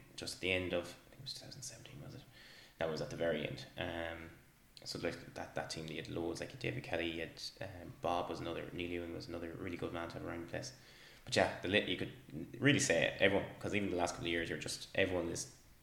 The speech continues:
um, coming in together as well to just be, go for the, that same goal as well. So it's, yeah, I'll put down,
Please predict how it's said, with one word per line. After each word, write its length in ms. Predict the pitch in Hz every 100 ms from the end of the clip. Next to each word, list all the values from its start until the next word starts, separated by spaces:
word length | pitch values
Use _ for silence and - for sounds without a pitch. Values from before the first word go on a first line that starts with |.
| - -
um, 100 | 85 82 80 - - -
coming 220 | 87 85
in 60 | 82
together 260 | 82 82
as 80 | 82
well 100 | 82
to 140 | - -
just 380 | - - - - - - - - - - - -
be, 260 | 87 80 98
go 160 | 101 95
for 160 | -
the, 80 | - -
that 160 | 90 -
same 180 | 82 82
goal 240 | 85 85
as 100 | 80
well. 180 | 85 80
So 140 | -
it's, 240 | - - - - - - - - -
yeah, 180 | 80 -
I'll 100 | 78
put 180 | - -
down, 240 | 95 90